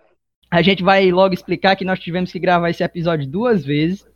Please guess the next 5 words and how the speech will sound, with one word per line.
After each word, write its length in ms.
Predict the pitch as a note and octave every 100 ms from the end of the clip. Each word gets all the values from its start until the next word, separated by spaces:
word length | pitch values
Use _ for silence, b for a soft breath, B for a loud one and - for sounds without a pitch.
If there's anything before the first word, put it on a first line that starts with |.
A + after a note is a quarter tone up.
| _ _ _ _ _ _ _ -
né? 80 | E3+
Porque 400 | F#3 F3+ G3+ G#3
o 280 | B3 E4 D#4+
Mercúrio 720 | D4 G3 - F3 F#3+ G#3+ C#4+ -
retrógrado 760 | F#3+ E3 D#3+ D#3+ E3 G3 G#3